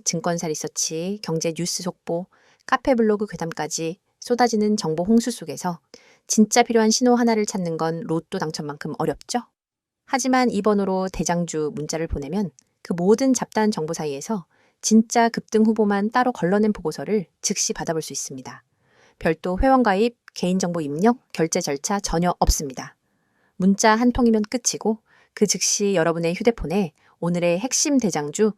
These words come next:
매수 타이밍이 도착합니다. 여러분이 문자를 보낸 뒤 받아볼 보고서는 단순한 종목 리스트가 아닙니다. 정확한 매수 가격대와 분할 매도 구간, 투자자별 수급 분석, 과거 유사 패턴 차트, 그리고 목표가 손절가까지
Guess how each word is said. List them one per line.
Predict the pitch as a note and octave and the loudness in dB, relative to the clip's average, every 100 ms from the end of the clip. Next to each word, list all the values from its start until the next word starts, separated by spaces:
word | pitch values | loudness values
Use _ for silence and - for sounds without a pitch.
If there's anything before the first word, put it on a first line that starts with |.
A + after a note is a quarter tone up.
| _ _ | _ _
매수 | E3 F3+ | 2 2
타이밍이 | A3 G#3+ F3 E3+ | 0 0 0 -4
도착합니다. | - - - C#3 B2 - - _ _ _ _ _ _ | -4 -8 -8 -10 -10 -14 -16 _ _ _ _ _ _
여러분이 | E3+ F3 F#3 F#3 F#3 | 0 0 2 0 0
문자를 | F3 F#3+ G3+ G3 | 0 2 0 2
보낸 | E3+ E3 | 0 -2
뒤 | E3 E3+ | -4 -4
받아볼 | D#3 E3 E3 | -4 -2 -4
보고서는 | D3+ C#3+ D3 G#3 A3 _ _ | -4 -8 0 2 2 _ _
단순한 | - E3+ G3 G3+ G3+ | -2 -2 2 0 2
종목 | F3+ F3 E3 | 0 0 -2
리스트가 | D#3+ - - D#3 | -6 -6 -2 0
아닙니다. | D#3 D#3 C3 B2 - _ _ _ _ | 0 -4 -6 -10 -16 _ _ _ _
정확한 | - F3+ G3 G3 G#3+ G3+ | -4 2 2 2 -2 0
매수 | F3 F3+ | 0 0
가격대와 | E3+ D#3 - C#3+ D#3 D3+ | -4 -6 -8 -6 -6 -4
분할 | - E3+ | -2 0
매도 | D#3+ D#3 | 0 -4
구간, | - - B2+ - - _ _ | -6 -8 -8 -10 -18 _ _
투자자별 | A#3+ A#3+ A3 G#3+ | 0 2 4 2
수급 | G#3 A#3 A#3+ | 2 0 0
분석, | - D#3+ D3 - _ _ _ | -2 -6 -6 -8 _ _ _
과거 | - E3+ F3 E3+ | -4 0 2 2
유사 | D#3+ F3 | -2 0
패턴 | B3 C4+ | 0 2
차트, | A#3 E3 _ - D#3+ - _ | 0 -2 _ -6 -6 -8 _
그리고 | - E3 D3+ D#3 | -8 -4 -2 -2
목표가 | D#3 - D3+ E3+ F3+ _ _ _ _ _ - | -4 -4 -2 -2 -6 _ _ _ _ _ -2
손절가까지 | D4 D4 C#4 - - G#3+ | 2 2 2 0 -4 -6